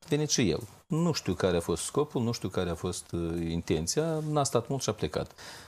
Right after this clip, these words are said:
Nu am, uh, nu am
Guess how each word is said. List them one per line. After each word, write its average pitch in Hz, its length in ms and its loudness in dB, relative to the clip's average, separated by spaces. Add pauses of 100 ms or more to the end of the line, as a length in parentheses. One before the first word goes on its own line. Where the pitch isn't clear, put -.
(580)
Nu 120 420 4
am, 120 200 4
uh, 110 540 4
nu 113 100 2
am 110 380 2